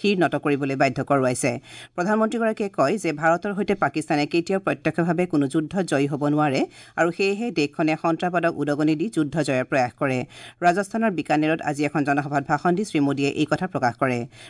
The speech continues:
প্ৰধানমন্ত্ৰীয়ে কয় যে অপাৰেচন সিন্দুৰে সন্ত্ৰাসবাদৰ সৈতে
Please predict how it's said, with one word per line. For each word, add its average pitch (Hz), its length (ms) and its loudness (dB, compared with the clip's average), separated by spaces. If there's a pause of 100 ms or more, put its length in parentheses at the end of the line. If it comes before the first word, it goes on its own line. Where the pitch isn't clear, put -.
প্ৰধানমন্ত্ৰীয়ে 151 560 0
কয় 220 160 4 (320)
যে 175 80 0 (100)
অপাৰেচন 196 500 -2
সিন্দুৰে 147 380 2 (400)
সন্ত্ৰাসবাদৰ 208 540 2
সৈতে 185 200 0